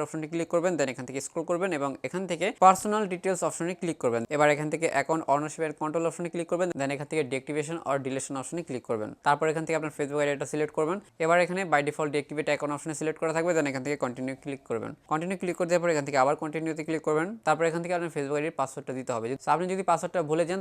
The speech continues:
তাহলে আমাদের এই চ্যানেলের পূর্বের আরেকটা ভিডিও আছে কিভাবে আপনারা ভুলে যাওয়া Facebook পাসওয়ার্ডটা আবার নতুন করে বের করবেন, আমাদের সেই ভিডিওটা দেখে আসতে পারেন। So এবার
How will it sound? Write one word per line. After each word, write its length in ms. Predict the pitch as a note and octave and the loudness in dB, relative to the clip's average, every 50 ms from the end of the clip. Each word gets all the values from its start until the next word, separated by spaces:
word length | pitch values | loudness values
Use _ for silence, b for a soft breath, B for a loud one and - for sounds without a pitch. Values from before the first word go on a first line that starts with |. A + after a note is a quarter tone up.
| - D#3 | -2 -2
তাহলে 220 | C#3+ C#3+ C#3+ D3 C#3+ - - C3+ | 0 0 0 -2 -4 -2 -2 -2
আমাদের 260 | C#3 D#3+ E3+ E3 F3+ E3+ - - - - | 0 0 -2 -2 -2 -2 -4 -4 -4 -4
এই 80 | G3+ G#3 G3+ | -4 -4 -4
চ্যানেলের 400 | - E3 D3+ C#3+ C3+ C3 C#3+ F3 G#3+ - _ | -4 -4 -4 -2 -2 -2 -2 -2 -4 -6 _
পূর্বের 300 | - E3 E3 D#3+ F3 F3 E3+ - - B2+ | -4 -4 -2 0 -2 -2 -2 0 0 0
আরেকটা 280 | C#3+ D#3 D#3 - F3+ D3+ C#3 | 0 0 -2 -4 -4 -4 -2
ভিডিও 180 | C#3+ C#3 D3 C#3+ C#3 | -2 -2 0 -2 -2
আছে 120 | B2+ - F3+ F3 - - | -2 -4 -8 -10 -6 -4
কিভাবে 220 | D#3+ E3 F3 F3 E3+ | -2 0 0 0 0
আপনারা 180 | D#3+ E3+ E3 D#3+ C#3 B2 | 0 -2 -4 -4 -4 -2
ভুলে 160 | C#3 D3 E3 D#3 | -2 -2 0 0
যাওয়া 120 | E3+ D#3+ D3+ - | 0 0 0 -2
Facebook 260 | - D3+ C#3+ D3+ D3 - | -4 -4 -4 -6 -4 -6
পাসওয়ার্ডটা 340 | C#3+ C3+ - D3+ D3 C#3+ C#3+ C3+ | -6 -4 -2 -4 -2 0 0 0
আবার 120 | C3+ C#3 C#3 C3+ | 0 0 -2 -2
নতুন 140 | C3+ C#3 C3+ B2 C#3 | -4 -6 -8 -4 -2
করে 120 | C3+ C#3 C3+ B B B B B - B2+ | -2 -2 -2 B B B B B -4 2
বের 140 | B2+ D#3 E3 E3 F3 | 2 2 4 4 2
করবেন, 200 | F3 E3+ F#3 G#3 G#3 - C#3+ | 2 2 0 -4 -4 -2 -2
আমাদের 200 | C#3 D3 D#3 D#3+ - | 0 0 0 0 0
সেই 100 | - D#3+ D#3 | -2 -2 0
ভিডিওটা 220 | D#3+ E3 E3+ G3 F3+ D3+ | 0 0 0 0 -2 -2
দেখে 120 | C3 - C3+ A#2 | -4 -4 -6 -8
আসতে 140 | - - A2+ A#2 | -8 -6 -4 -4
পারেন। 160 | A#2 A#2 A#2+ - b b b b b - | -4 -4 -6 -10 b b b b b -2
So 60 | - D#3 - F3 | -2 0 0 2
এবার 140 | G3 G3 F#3 | 4 4 4